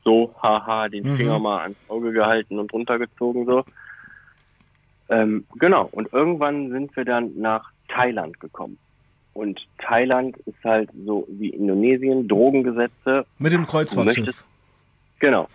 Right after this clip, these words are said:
Speaker 2: Wie lange warst du da schon auf dem, auf dem Schiff?
Speaker 1: Ich war, ähm, sieben Monate da. Also wir haben in der Ostsee gestartet, haben dann irgendwann sind wir, ähm, durch den Ärmelkanal, also hier so England,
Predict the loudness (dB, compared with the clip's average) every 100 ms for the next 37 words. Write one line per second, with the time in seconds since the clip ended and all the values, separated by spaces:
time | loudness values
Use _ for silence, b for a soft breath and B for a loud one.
0 | b -6 -2 0 0 0 -2 -2 -2 -4
1 | -6 -8 -8 -12 -8 -6 -6 -8 -12 _
2 | _ _ _ _ _ _ _ -8 -8 -2
3 | 2 4 2 -2 -4 -4 -4 -6 -8 -12
4 | -12 0 4 4 4 0 -2 0 0 0
5 | 0 2 2 2 0 -4 -4 -4 -4 -4
6 | -2 -2 -4 -10 -14 -12 -8 -6 0 0
7 | 2 2 2 0 -4 -8 -10 -6 -2 0
8 | -2 -4 -8 -8 -8 -6 -6 0 2 4
9 | 2 0 2 2 0 0 -2 -4 -2 -2
10 | -2 0 0 2 2 2 0